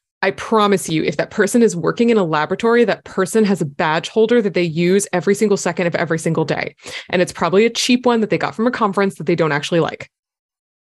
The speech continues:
So this is your opportunity to get, to get them one that's cool <laughs> and actually looks nice. Um, certainly, I went through phases where I wore my badge around my neck. I went through phases where it was on my belt.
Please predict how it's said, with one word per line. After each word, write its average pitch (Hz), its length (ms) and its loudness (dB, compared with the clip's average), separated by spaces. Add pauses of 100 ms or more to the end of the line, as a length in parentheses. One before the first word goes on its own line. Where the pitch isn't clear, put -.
(380)
So - 120 -6
this 170 160 0
is 185 80 2
your 208 80 4
opportunity 190 420 2
to 156 60 -4
get, 170 280 -2
to - 180 0
get 175 160 0
them 170 100 -2
one 147 140 0
that's - 140 -6
cool - 320 -2 (600)
<laughs> - 0 - (640)
and 233 140 2
actually 208 300 0
looks 175 260 -4
nice. - 420 -8 (440)
Um, 202 420 0 (280)
certainly, 233 440 4
I 190 240 0
went 180 160 0
through 185 120 2
phases 175 420 0
where 160 100 2
I 156 80 2
wore 151 160 0
my 147 100 0
badge 143 260 -4
around 147 180 -2
my 165 100 -2
neck. 262 600 2
I 170 120 -2
went 165 180 -2
through 165 100 -2
phases 151 320 -2
where 151 140 0
it - 80 -4
was 156 100 -4
on 143 140 -2
my 151 140 -4
belt. 254 640 2